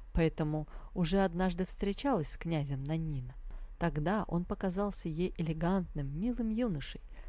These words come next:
причем весьма щедрым. Он совершал великодушные поступки, никак при этом не красуясь, и всегда относился к ним очень вежливо. Тем не менее, в ее сердце все равно поднялась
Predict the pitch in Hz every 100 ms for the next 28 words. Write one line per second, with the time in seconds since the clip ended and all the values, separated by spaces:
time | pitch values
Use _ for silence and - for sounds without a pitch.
0 | - - 147 139 - 156 151 143 - 147
1 | - - 214 170 - - - - - -
2 | - 175 156 151 151 - - 233 190 170
3 | 165 175 175 240 - 220 247 240 - 165
4 | - - 139 - 180 196 - 254 - 156
5 | 156 - 147 143 160 160 - 247 165 135
6 | - - - 165 156 233 - - - 165
7 | 160 143 - 175 165 - - 156 143 -
8 | 151 - 156 170 196 165 - 117 - -
9 | - - - - 147 139 143 202 196 170
10 | 156 - - - 190 240 254 - - 226
11 | - - - - 240 220 202 202 - -
12 | 143 147 143 131 -